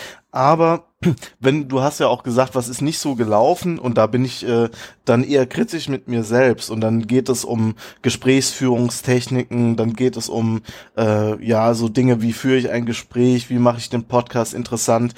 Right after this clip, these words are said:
Ich habe ja ein eher langes Format, also ein Interviewformat, was dann schon mal eine Stunde dauern kann. Das ist auch okay so alles,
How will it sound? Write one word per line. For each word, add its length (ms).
Ich 80
habe 160
ja 60
ein 120
eher 240
langes 360
Format, 580
also 380
ein 100
Interviewformat, 1120
was 140
dann 140
schon 160
mal 80
eine 160
Stunde 360
dauern 400
kann. 220
Das 160
ist 140
auch 140
okay 420
so 220
alles, 360